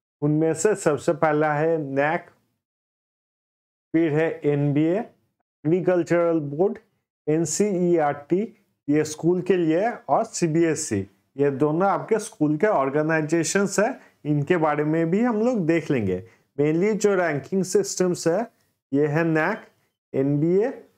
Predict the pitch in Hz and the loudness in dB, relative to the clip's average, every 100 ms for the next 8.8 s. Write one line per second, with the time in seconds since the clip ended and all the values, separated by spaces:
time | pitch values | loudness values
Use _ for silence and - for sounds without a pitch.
0 | _ _ 139 185 214 - 143 131 139 156 | _ _ -2 0 -2 0 0 0 -2 0
1 | 170 165 196 240 254 190 113 107 104 - | 0 0 0 0 0 -2 0 0 0 -6
2 | _ _ _ _ _ _ _ _ _ _ | _ _ _ _ _ _ _ _ _ _
3 | - 147 156 143 160 202 190 120 - 165 | -6 -2 0 2 2 2 0 -2 0 0
4 | 156 170 - 135 143 - 151 151 196 240 | 0 -2 0 0 0 -2 -4 0 -2 -2
5 | _ _ _ _ _ - 160 190 185 196 | _ _ _ _ _ -2 0 2 0 0
6 | 180 - 185 180 190 180 - 196 190 165 | 0 0 0 2 2 0 0 -2 0 0
7 | 156 185 180 - 190 196 254 247 _ _ | 2 0 0 0 2 2 -2 -4 _ _
8 | - 151 151 202 196 175 208 - | -2 -2 2 0 2 2 0 -4